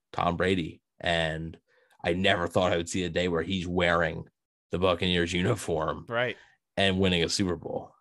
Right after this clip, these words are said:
Speaker 1: Um, it just, it, it never, still, it still kinda doesn't feel real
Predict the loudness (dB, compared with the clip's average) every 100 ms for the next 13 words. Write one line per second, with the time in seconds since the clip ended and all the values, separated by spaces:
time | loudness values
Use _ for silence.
0 | _ -6 -4 -2 -4 -8 -14 _ _ _
1 | _ _ _ _ _ -4 -4 -4 -4 -4
2 | 0 0 2 2 2 0 -2 -8 _ _
3 | _ _ _ _ 2 6 8 8 6 6
4 | 6 6 6 6 6 4 6 6 6 6
5 | 4 2 -2